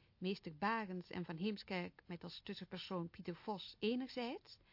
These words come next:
en de manschappen anderzijds. Barends zit meestentijds te studeren, te tekenen of te lezen, terwijl Van Heemskerk de mannen het vuur aan de schenen legt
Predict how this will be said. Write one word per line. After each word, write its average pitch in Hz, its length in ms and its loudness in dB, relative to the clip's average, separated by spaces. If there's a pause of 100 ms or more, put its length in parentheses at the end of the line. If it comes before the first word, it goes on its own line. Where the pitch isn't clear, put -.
(240)
en 240 120 6
de 233 60 10
manschappen 277 500 6
anderzijds. 180 800 0 (1160)
Barends 208 600 8
zit - 200 -4
meestentijds 226 760 0
te 196 120 -8
studeren, 202 680 0 (100)
te 247 200 -10
tekenen 226 560 4
of 202 140 -4
te 208 140 0
lezen, 175 480 2 (640)
terwijl 277 260 6
Van 240 120 2
Heemskerk 269 520 4
de 226 80 2
mannen 214 300 6
het 180 120 -2
vuur 294 380 4
aan 202 120 4
de 180 80 0
schenen 262 520 2
legt 233 240 0